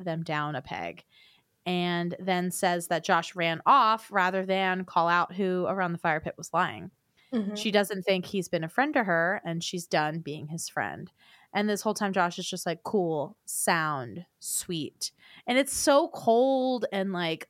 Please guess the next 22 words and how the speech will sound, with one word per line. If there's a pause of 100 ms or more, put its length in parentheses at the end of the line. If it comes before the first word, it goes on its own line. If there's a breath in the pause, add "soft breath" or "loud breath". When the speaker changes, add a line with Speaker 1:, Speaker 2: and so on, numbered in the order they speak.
Speaker 1:
unemotional.
And
it's
just
like, (400 loud breath)
do
you
care
at (200)
Speaker 2:
No.
Speaker 1:
all
about
this
friendship? (1000)
Speaker 2:
He
doesn't.
Speaker 1:
It
sucks. (380)
I
know,
it
sucks.